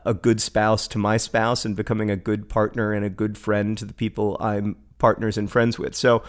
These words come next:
um, I think that, uh, y-, you have to look at it as a process, not an event, and, uh, that, you know, there isn't some, like, needle in a haystack that you're searching for. You know, you're living your life, and right now grief is part of that, but it, it won't always be such a big part of it.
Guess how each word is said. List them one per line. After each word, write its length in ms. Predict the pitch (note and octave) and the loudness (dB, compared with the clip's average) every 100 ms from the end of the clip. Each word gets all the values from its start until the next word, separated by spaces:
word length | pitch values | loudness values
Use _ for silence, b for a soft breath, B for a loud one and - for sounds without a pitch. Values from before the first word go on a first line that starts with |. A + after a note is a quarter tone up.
| B B B - | B B B 2
um, 340 | A#2+ A#2+ A#2 - | 6 6 6 2
I 100 | A#2 | 2
think 300 | D3 C3+ C3 | 2 2 4
that, 280 | A#2+ A2 - | 4 4 2
uh, 580 | A#2 G#2+ G#2+ G#2 G2+ - | 2 4 4 2 0 -2
y-, 320 | - - - - | -6 -12 -14 -10
you 300 | - B2+ B2+ | -4 0 4
have 180 | C#3 C#3 | 6 4
to 80 | B2+ | 2
look 200 | B2 A#2+ | 2 4
at 140 | A2+ | 4
it 120 | A2 | 4
as 160 | - G#2+ | 2 -2
a 60 | G#2+ | 0
process, 540 | - A2+ - A2 - | 4 4 4 -2 0
not 260 | A2 G#2 - | 0 -2 -2
an 100 | G#2+ | -2
event, 440 | G#2 G#2+ G#2 G2+ - | -2 0 -2 -2 -6
and, 360 | G2 G2 F#2+ | -4 -2 -4
uh, 220 | - G2+ F#2+ | -2 -2 -2
that, 220 | C2+ - | -4 -6
you 160 | F2+ G#2+ | -2 0
know, 160 | G2 | 0
there 140 | G2 G#2+ | 0 0
isn't 200 | G#2+ F#2 | -2 -2
some, 160 | G#2+ | -2
like, 160 | G#2 G#2 | 0 0
needle 300 | A2 G#2+ G2+ | 2 2 0
in 80 | G2 | -2
a 60 | |
haystack 520 | F#2+ G#2+ - G#2 F2+ | -2 -2 -2 -4 -2
that 100 | G#2 | -4
you're 120 | F#2+ G2+ | -4 -4
searching 400 | - G2 G#2 F#2+ | -2 -2 -4 -4
for. 380 | G#2+ F#2+ F#2 B B B - | 0 0 0 B B B -4
You 80 | |
know, 60 | G2 | -2
you're 280 | F#2 A2 G#2+ | 2 2 4
living 540 | G#2+ G#2 G#2 G2+ G2+ | 2 2 2 2 0
your 220 | A2 G2+ F#2+ | -2 -2 0
life, 380 | G2+ G2+ F#2 | 0 0 -2
and 140 | G2+ F2+ | -2 0
right 200 | G#2 F#2+ | 2 2
now 160 | G2+ | -2
grief 280 | F#2+ G2+ F#2 | -2 -2 -2
is 100 | F#2+ | -6
part 240 | - G2 F#2 | -2 0 0
of 100 | F2 | -2
that, 220 | F#2 - | -4 -2
but 120 | F#2+ | -4
it, 120 | F2+ - | -2 -4
it 120 | F#2 | -2
won't 220 | G2 F#2 | -2 -2
always 440 | G2 F#2+ F#2+ E2+ | -2 0 -2 -4
be 320 | - A#2 G#2 F#2 | -10 -6 -2 -2
such 240 | F#2+ - | -2 -4
a 60 | F2 | -4
big 220 | F2+ E2+ | -4 -4
part 200 | - - | -8 -8
of 100 | |
it. 100 | - | -12